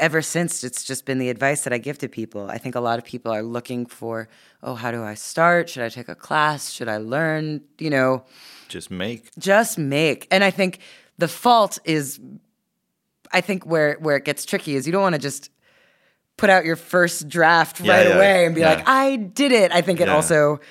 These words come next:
Speaker 1: it's a balance, you know, of,
Speaker 2: Yeah.
Speaker 1: of, of just doing it and learning and trying and editing and, and amending yourself. So both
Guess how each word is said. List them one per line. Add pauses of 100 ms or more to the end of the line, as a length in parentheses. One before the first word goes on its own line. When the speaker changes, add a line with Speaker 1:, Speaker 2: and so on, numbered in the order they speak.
Speaker 1:
it's
a
balance,
you
know,
of,
Speaker 2:
Yeah.
Speaker 1:
of, (840)
of
just
doing
it (120)
and (240)
learning (100)
and (440)
trying
and
editing
and, (280)
and
amending
yourself.
So
both